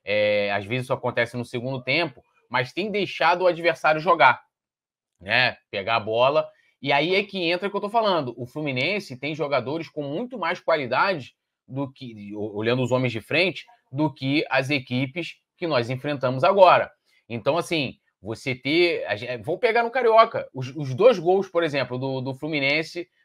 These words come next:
na, no primeiro jogo foi dois a zero, é, na final. Foram, é, o, o,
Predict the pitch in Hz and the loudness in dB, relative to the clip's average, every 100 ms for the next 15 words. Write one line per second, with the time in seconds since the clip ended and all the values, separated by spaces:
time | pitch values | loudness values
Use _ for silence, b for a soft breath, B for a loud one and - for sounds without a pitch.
0 | _ _ 127 135 139 135 135 139 143 151 | _ _ -2 0 2 0 0 -2 -2 -2
1 | 135 151 147 156 156 151 156 135 127 110 | -2 -4 -4 -6 -4 0 0 4 2 2
2 | 90 _ _ _ _ - 110 113 110 123 | -2 _ _ _ _ -2 2 4 4 2
3 | 131 143 139 117 87 - _ _ - 269 | -2 0 4 4 2 -6 _ _ -10 -4
4 | 254 170 131 107 113 - 120 120 123 120 | -2 -2 -4 -4 -6 -8 -10 -8 -6 -6
5 | 117 104 | -8 -12